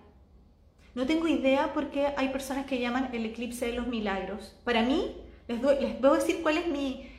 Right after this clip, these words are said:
mi título de esta temporada de eclipses. <laughs>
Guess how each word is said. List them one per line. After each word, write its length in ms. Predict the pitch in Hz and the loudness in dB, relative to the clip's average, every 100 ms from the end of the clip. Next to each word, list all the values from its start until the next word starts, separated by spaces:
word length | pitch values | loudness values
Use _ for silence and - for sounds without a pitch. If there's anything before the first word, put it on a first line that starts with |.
| - | 0
mi 140 | 226 | 2
título 500 | 226 254 254 311 339 | 4 2 2 2 2
de 120 | 349 339 | 2 2
esta 260 | 339 330 | 2 0
temporada 440 | 320 302 302 302 330 | 2 0 2 2 2
de 60 | |
eclipses. 640 | 320 311 330 - 440 - - - - - _ - - | 0 -2 -2 -6 -8 -10 -20 -20 -20 -20 _ -20 -20
<laughs> 40 | - | -12